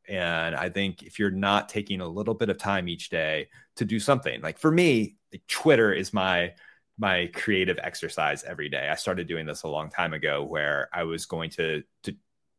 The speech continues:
tweet once a day, something about social media marketing. And I felt that taking some of these larger ideas and concepts I had and distilling them down to two hundred and eighty character form, uh, and again, back to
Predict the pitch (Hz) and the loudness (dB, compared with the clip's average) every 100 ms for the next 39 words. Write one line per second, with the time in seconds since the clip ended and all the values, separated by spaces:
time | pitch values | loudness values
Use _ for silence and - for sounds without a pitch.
0 | _ _ _ - - 117 98 - - 113 | _ _ _ -6 2 2 2 -4 4 6
1 | 110 - 92 87 82 78 71 - 104 101 | 6 2 2 4 4 2 0 0 0 0
2 | 92 80 82 80 78 - _ _ _ - | 0 4 4 6 2 -4 _ _ _ -2
3 | 98 95 80 78 73 73 71 - 64 62 | 0 0 -4 -4 -4 -4 -6 -6 -10 -10
4 | 55 85 87 95 82 - - 78 76 - | -6 -4 -2 0 0 -2 0 0 0 -6
5 | _ _ _ _ _ - - - 120 113 | _ _ _ _ _ -20 -10 -4 0 0
6 | 104 101 90 87 101 92 98 98 98 101 | 2 0 0 -4 -4 0 4 4 4 0
7 | 87 - 85 80 87 85 78 78 82 - | 0 0 -2 -2 -2 0 0 -4 -8 -4
8 | 87 85 80 80 76 76 73 78 69 - | -4 -4 -4 -4 0 0 0 -4 -6 -6
9 | - 110 110 98 85 85 82 85 82 82 | -4 0 2 0 0 2 4 2 0 -4
10 | - 76 73 - 104 85 87 82 78 78 | -6 -4 -6 -4 -4 -2 -2 -2 -4 -4
11 | 78 - - 87 78 - 69 - - 113 | -6 -8 -6 -2 -2 -2 -8 -10 0 4
12 | 95 78 73 - - - _ _ 90 85 | 4 0 -4 -14 -20 -20 _ _ 2 2
13 | 82 76 - _ - 113 110 117 101 95 | 2 -4 -12 _ 0 2 4 4 4 2
14 | - | 0